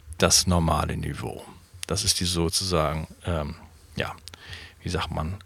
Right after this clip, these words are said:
äh, Hypoglykämie, so,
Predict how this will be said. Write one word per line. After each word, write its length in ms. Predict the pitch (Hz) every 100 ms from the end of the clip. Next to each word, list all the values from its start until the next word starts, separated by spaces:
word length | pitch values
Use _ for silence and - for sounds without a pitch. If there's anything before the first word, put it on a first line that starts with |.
| -
äh, 240 | 82 76 - -
Hypoglykämie, 3500 | 110 - 104 95 95 - - - - _ - - - - - - _ _ _ _ _ _ _ _ _ _ _ _ _ - 90 80 - 73 67 - - _
so, 180 | -